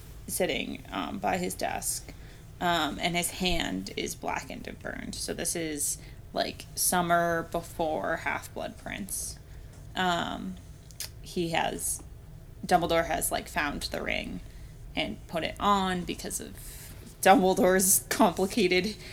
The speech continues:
history with the Deathly Hallows. Um, and Snape is curing him, uh, or trying, like, stopping the curse. Um, he says, "Why? Why did you put on that ring? It carries a curse. Surely you realize that.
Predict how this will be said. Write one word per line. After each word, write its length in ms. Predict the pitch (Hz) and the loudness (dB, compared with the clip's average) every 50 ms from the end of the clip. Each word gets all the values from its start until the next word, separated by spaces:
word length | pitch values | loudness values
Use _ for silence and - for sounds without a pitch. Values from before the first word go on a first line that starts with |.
| - - | -14 0
history 540 | - - 226 220 - - 208 196 196 190 190 185 | 4 6 6 6 6 6 6 8 8 8 6 6
with 200 | 185 190 - - | 2 2 2 2
the 80 | 202 | 8
Deathly 320 | 185 180 175 175 190 185 220 | 8 8 8 8 6 4 6
Hallows. 680 | 185 175 170 165 170 165 165 160 165 165 170 - - - - - - - - - - - | 6 6 6 6 6 4 4 4 2 0 0 -2 -6 -8 -10 -12 -12 -12 -12 -10 0 6
Um, 640 | 190 180 180 175 165 160 156 147 147 - 180 180 - - - - - - - - - - - - - - - - - - - - - - - - - - - | 8 10 10 10 10 8 6 2 0 -2 -2 -2 -4 -6 -10 -12 -14 -14 -14 -12 -12 -12 -12 -12 -12 -12 -12 -12 -12 -12 -12 -12 -10 -10 -10 -10 -10 -2 2
and 160 | - 196 185 - | 4 4 4 4
Snape 320 | - 202 196 180 180 - | 4 6 6 6 6 4
is 120 | 185 175 - | 2 0 0
curing 420 | - - 185 143 101 85 113 190 | 0 -2 -2 -2 0 -2 -4 -4
him, 360 | 175 - 78 - - - 190 - - - - - - - | -4 -6 -6 -6 -4 -6 -6 -8 -8 -12 -14 -8 -2 0
uh, 360 | 180 170 165 160 - 98 - - | 0 0 0 0 -2 -2 -2 0
or 100 | 175 180 | 0 -2
trying, 460 | 180 - 202 185 175 165 - - - | 2 4 8 8 8 8 6 4 4
like, 220 | 170 160 156 - - | 4 4 4 4 2
stopping 500 | - - - 196 185 180 - 180 165 160 | 6 10 10 10 10 10 8 4 2 2
the 80 | 160 | 0
curse. 540 | - - - - - - - - - - - - - - - - - - - | -2 -2 -4 -6 -6 -4 -2 -2 -2 -2 -4 -8 -12 -14 -16 -16 -14 -6 -2
Um, 420 | 175 170 160 156 156 - - 196 | 0 0 0 0 -2 -2 -4 -4
he 120 | 170 170 170 | -6 -6 -2
says, 240 | - 180 170 165 170 | -2 -2 -2 0 6
"Why? 380 | 165 175 175 170 165 165 160 151 | 8 8 8 10 8 6 6 8
Why 180 | 165 170 175 | 10 10 10
did 160 | - 196 185 | 10 8 6
you 80 | 202 226 | 2 0
put 180 | - - 240 254 | 0 0 2 4
on 180 | 277 226 185 | 4 6 6
that 200 | 180 175 - - | 4 4 2 2
ring? 340 | 170 190 185 180 175 170 165 | 2 4 4 4 2 2 0
It 120 | - - - | -2 -2 2
carries 300 | - 196 180 180 175 180 | 4 4 6 6 4 2
a 40 | 180 | -2
curse. 440 | - - - 262 226 196 - - | -4 -2 0 0 0 0 0 -2
Surely 400 | - - - - 170 165 165 165 | -2 0 2 2 2 2 2 2
you 100 | 160 160 | 2 2
realize 320 | - - - 60 - - - | 2 2 2 2 2 2 0
that. 300 | - - - - - - | 0 0 -2 -2 -2 -6